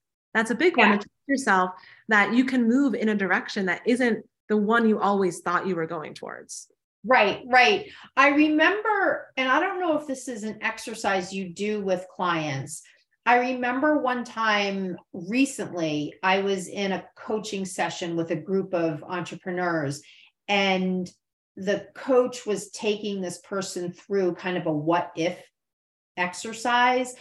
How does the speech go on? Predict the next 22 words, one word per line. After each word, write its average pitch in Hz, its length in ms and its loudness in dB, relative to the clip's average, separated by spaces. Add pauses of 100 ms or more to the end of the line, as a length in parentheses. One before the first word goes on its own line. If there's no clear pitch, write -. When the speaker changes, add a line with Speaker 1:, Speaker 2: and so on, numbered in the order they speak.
(220)
Speaker 2:
where 196 400 4
the 185 200 -4 (160)
person 240 380 -2
was 190 220 -4
feeling 202 480 -2
like 170 540 2 (480)
if 202 260 -2
they 180 320 -2 (340)
changed 240 580 -4
the 208 60 -2
direction 185 540 0
of 170 160 -2
their 165 220 2
business, 170 800 -4 (340)
all 214 300 8
the 202 100 0 (120)
clients 185 440 -2
they 165 180 0
had 160 600 4
would 165 180 -2
go 170 160 2
away. 160 920 2